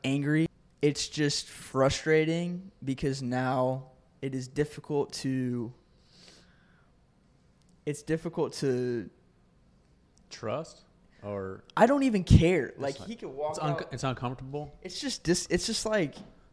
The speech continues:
Speaker 1: dude, like, you showed, you showed your colors there. Like, clearly you're not about it.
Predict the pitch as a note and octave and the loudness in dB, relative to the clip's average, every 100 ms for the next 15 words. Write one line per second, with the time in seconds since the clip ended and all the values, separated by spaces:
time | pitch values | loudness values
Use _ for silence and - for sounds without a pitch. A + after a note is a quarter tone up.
0 | _ _ - _ F#3 F#3+ C3 - - D3 | _ _ -20 _ -6 -4 -4 -10 -8 -8
1 | D3+ F#3 - D#3 E3 E3 - D#3 - G3+ | -6 -10 0 6 8 6 0 -2 4 4
2 | D#3+ - - D3+ E3 F3 F3+ F#3+ G3 G3+ | 4 4 4 6 6 4 4 4 2 -2
3 | - _ _ B2 - E3 E3+ D3+ B2+ A#2+ | -8 _ _ -6 -4 0 2 0 -2 -4
4 | A#2+ B2 C3+ C#3 C#3 C#3 D3 D3+ | 0 2 2 4 6 8 6 4